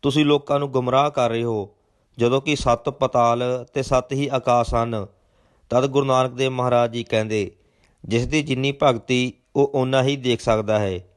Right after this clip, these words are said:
ਤਾਂ ਪੀਰ ਕਹਿਣ ਲੱਗਾ, "ਨਹੀਂ, ਇੱਦਾਂ ਹੋ ਹੀ ਨਹੀਂ ਸਕਦਾ।" ਉਹ ਗੁਰੂ ਨਾਨਕ ਦੇਵ ਮਹਾਰਾਜ ਜੀ ਨੂੰ ਕਹਿਣ ਲੱਗਾ,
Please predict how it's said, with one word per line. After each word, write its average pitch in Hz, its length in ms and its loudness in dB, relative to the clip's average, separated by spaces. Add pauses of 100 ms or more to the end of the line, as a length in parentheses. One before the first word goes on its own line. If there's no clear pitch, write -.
(340)
ਤਾਂ 135 120 2
ਪੀਰ 139 300 -2
ਕਹਿਣ 131 280 0
ਲੱਗਾ, 120 300 0
"ਨਹੀਂ, 117 400 -4 (300)
ਇੱਦਾਂ 139 280 2
ਹੋ 127 240 0
ਹੀ 135 100 -4
ਨਹੀਂ 151 140 -4
ਸਕਦਾ।" 101 520 0 (760)
ਉਹ 143 120 2
ਗੁਰੂ 135 160 2
ਨਾਨਕ 135 260 2
ਦੇਵ 143 180 -2
ਮਹਾਰਾਜ 131 360 0
ਜੀ 131 80 -10
ਨੂੰ 135 120 -6
ਕਹਿਣ 127 300 -2
ਲੱਗਾ, 110 440 -2